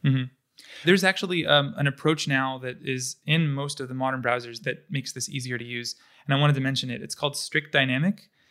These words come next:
And it's basically a way where you can say, "I trust this one script." So I say, "I trust Google Analytics." debatable whether I should do that, but say I do. Uh, <laughs> then, um, maybe I don't wanna have to, like, figure out all the things that they're gonna include. And the other thing that's confusing is maybe they only include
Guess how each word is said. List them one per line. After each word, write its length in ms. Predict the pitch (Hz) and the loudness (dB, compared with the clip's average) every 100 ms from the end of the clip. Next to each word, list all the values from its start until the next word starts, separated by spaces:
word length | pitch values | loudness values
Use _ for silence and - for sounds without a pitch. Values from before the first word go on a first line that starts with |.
| _ - | _ 2
And 340 | 139 139 135 | 4 4 0
it's 200 | 143 - | -6 -2
basically 400 | 151 160 156 165 | 0 0 0 0
a 60 | 139 | 2
way 180 | 139 | 4
where 80 | 147 | 2
you 160 | 139 135 | 0 -4
can 160 | 135 | -4
say, 420 | 127 135 131 127 - _ _ _ _ - | -2 0 2 0 -6 _ _ _ _ 4
"I 120 | 180 | 6
trust 320 | 180 165 151 | 6 2 0
this 160 | 135 - | -4 -8
one 220 | 139 147 | 0 0
script." 360 | 147 127 131 - | 0 -2 -6 -6
So 120 | 135 | -6
I 20 | |
say, 180 | - 147 | 0 0
"I 40 | |
trust 320 | 135 143 131 - | 2 -2 -2 -4
Google 160 | 127 | -6
Analytics." 540 | 123 117 117 120 - - _ _ _ - | -6 -8 -10 -8 -8 -8 _ _ _ 4
debatable 320 | 139 139 131 | 8 8 8
whether 180 | 131 127 | 2 2
I 60 | 120 | 0
should 180 | - | -2
do 140 | 127 120 | -4 -6
that, 240 | 131 - | -6 -4
but 180 | 143 147 | -6 -2
say 160 | - 143 | 6 6
I 60 | |
do. 260 | 131 120 135 _ _ | 6 -2 -8 _ _
Uh, 220 | 139 135 - - | 4 6 6 6
<laughs> 480 | 160 - - _ - | 4 2 -20 _ 0
then, 360 | 156 156 147 | 4 4 2
um, 600 | 147 143 143 139 135 131 - _ - - | 0 2 2 0 -4 -10 -18 _ -4 8
maybe 260 | 160 175 | 10 12
I 20 | |
don't 140 | 156 143 | 10 8
wanna 180 | 151 143 | 4 4
have 160 | 139 | 0
to, 60 | - | -2
like, 240 | 135 127 - _ - _ - | -6 -6 -10 _ -20 _ -2
figure 240 | 156 147 | 4 6
out 80 | 139 | 6
all 80 | 139 | 4
the 80 | 123 | 0
things 220 | 139 123 | -4 -6
that 100 | 120 | -2
they're 160 | 135 131 | 0 0
gonna 140 | 127 | -2
include. 440 | 139 113 123 120 - - - | -6 -10 -10 -12 -14 -8 2
And 120 | 160 | 4
the 40 | 180 | 4
other 200 | 175 208 | 6 6
thing 120 | 190 | 6
that's 120 | 143 | 4
confusing 300 | 135 139 131 | 0 0 0
is 160 | 123 - | -2 4
maybe 240 | 156 165 | 4 4
they 100 | 139 | 2
only 240 | 143 143 | 0 -2
include 380 | 131 127 135 127 | -4 -4 -6 -6